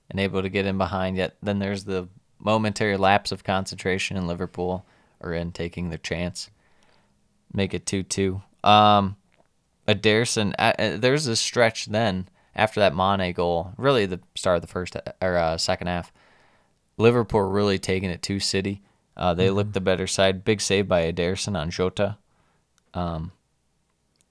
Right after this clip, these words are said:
Speaker 1: and City even had, like, some chances, but some last-ditch defense kinda,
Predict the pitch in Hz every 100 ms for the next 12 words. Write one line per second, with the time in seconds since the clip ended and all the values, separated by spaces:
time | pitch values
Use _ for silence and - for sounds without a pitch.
0 | _ _ _ 90 87 87 - 127 135 104
1 | 92 95 92 92 87 82 85 - 87 90
2 | 90 92 - 85 - 87 85 85 - -
3 | _ - 82 - - 80 - 78 - 80
4 | 78